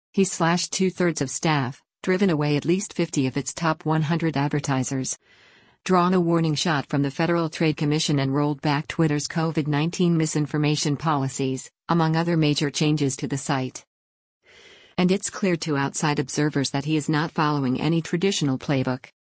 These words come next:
"It does strike me that the strategy seems to be, throw spaghetti on the wall and see what sticks,"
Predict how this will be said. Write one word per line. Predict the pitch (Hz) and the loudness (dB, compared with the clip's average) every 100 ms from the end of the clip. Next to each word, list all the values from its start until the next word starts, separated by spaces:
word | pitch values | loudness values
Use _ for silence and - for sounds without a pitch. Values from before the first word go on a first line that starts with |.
| _ | _
"It | 202 185 | -2 2
does | 202 196 | 2 0
strike | - 175 175 | -2 -2 0
me | 165 160 | 0 0
that | 147 | 0
the | 156 | -2
strategy | - 165 160 160 147 143 | -2 0 0 0 0 -2
seems | - 165 160 | 0 0 0
to | - | -2
be, | 143 160 127 131 _ _ - - _ | -2 -2 -2 -6 _ _ -20 -20 _
throw | - 180 | -2 0
spaghetti | 208 - 156 156 139 | 0 0 0 0 0
on | 139 | 0
the | 139 | 0
wall | 143 143 127 | 2 2 2
and | 127 | 0
see | - 180 | 2 2
what | 165 - | 2 -2
sticks," | - 139 131 - - | -4 -4 -4 -8 -10